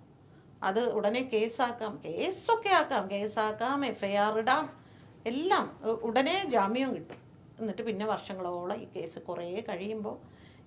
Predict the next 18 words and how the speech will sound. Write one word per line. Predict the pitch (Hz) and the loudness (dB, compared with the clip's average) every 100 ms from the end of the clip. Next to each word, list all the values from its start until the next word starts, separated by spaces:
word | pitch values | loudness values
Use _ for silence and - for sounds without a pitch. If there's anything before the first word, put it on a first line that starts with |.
| - | -10
ഈ, | 190 208 208 - - - - - | -6 -6 -6 -12 -20 -20 -20 -14
ഏ, | 190 196 - - - | -10 -8 -10 -14 -16
മറ്റേ, | 175 185 | -14 -10
എനിക്ക് | 170 190 196 | -8 -6 -2
ആ | 196 | 0
വാക്ക് | 190 185 190 | 0 -2 -2
പറയുന്നതേ | 208 185 202 214 220 240 | -2 0 0 -2 0 0
ഇഷ്ടമല്ല, | 254 - 226 208 190 180 | -2 -2 -2 0 -2 -2
ഇര | 208 202 190 - - - | -2 0 0 -2 -12 -14
എന്ന് | 185 | -10
പറയുന്നത്, | 175 151 - - - | -8 -10 -12 -18 -14
വിക്ടിം. | 202 196 - 160 - - - - - - - | -12 -10 -10 -10 -12 -20 -20 -20 -20 -20 -18
ഏറ്റവും | 202 - 302 269 | -14 -4 -2 0
അധികം | 233 226 220 | -2 -2 -2
ബാധിക്കപ്പെടുന്നത് | 185 180 214 208 208 175 180 175 170 - - | -2 -2 -4 -6 -6 -8 -10 -14 -16 -20 -18
വിക്ടിമാണ്. | 175 180 - 214 143 131 - - - | -14 -10 -4 -4 -4 -10 -18 -20 -8
നമ്മളെപ്പോഴും | 185 208 214 220 | -4 -4 -2 -2
പറയില്ലേ, | 202 190 180 165 | -2 -4 -6 -8